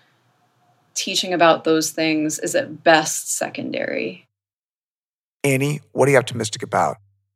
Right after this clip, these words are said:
Speaker 1: I'm really optimistic about discussion around A P. The program affects so many students and so many teachers and administrators. There should just be a lot more conversation. Agreement is not my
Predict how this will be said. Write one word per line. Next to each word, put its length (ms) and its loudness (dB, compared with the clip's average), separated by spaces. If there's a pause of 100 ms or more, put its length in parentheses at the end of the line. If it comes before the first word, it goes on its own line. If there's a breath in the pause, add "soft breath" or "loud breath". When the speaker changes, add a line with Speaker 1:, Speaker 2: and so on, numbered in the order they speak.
(540)
Speaker 1:
I'm 120 8
really 340 6
optimistic 1120 0 (100)
about 600 4 (500)
discussion 800 0
around 420 -2
A 120 0
P. 400 -4 (120)
The 340 8
program 360 2
affects 380 0
so 320 -4
many 220 0
students 920 -4 (360 loud breath)
and 120 -4
so 100 -6
many 180 -2
teachers 520 0
and 100 0
administrators. 920 0 (260 loud breath)
There 120 4
should 180 -4
just 180 -4
be 60 -2
a 80 0
lot 260 2
more 140 0
conversation. 800 -4
Agreement 720 0 (180)
is 180 -2
not 280 -2
my 420 -4